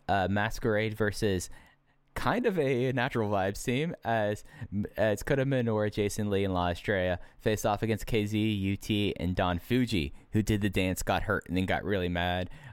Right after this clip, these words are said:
Uh, U T lost to Minoura with the gang. Uh, second match was, uh,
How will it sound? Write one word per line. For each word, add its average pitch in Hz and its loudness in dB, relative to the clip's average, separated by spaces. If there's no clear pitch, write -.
Uh, 90 2
U 98 0
T 98 0
lost 87 -2
to 90 2
Minoura 85 0
with 85 -4
the 85 -2
gang. 107 0
Uh, 92 2
second 123 -2
match 107 -2
was, 92 0
uh, 82 0